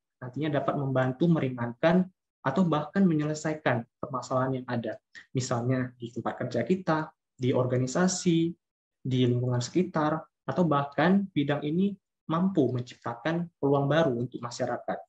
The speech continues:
Ya. Nah, ini disesuaikan dengan jurusan atau bidang ilmu yang ingin teman-teman geluti nanti. Nah, untuk case saya pada hari itu,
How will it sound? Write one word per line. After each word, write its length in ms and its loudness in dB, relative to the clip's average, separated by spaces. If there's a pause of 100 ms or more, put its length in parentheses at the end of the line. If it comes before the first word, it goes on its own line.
(300)
Ya. 160 -6 (480)
Nah, 240 2
ini 160 4
disesuaikan 720 2
dengan 240 2
jurusan 560 2 (320)
atau 400 -2
bidang 320 0
ilmu 480 2
yang 160 0
ingin 240 -2
teman-teman 480 -4
geluti 320 -2
nanti. 400 -6 (1120)
Nah, 160 2
untuk 160 4
case 240 4
saya 400 6 (640)
pada 240 0
hari 160 0
itu, 160 -4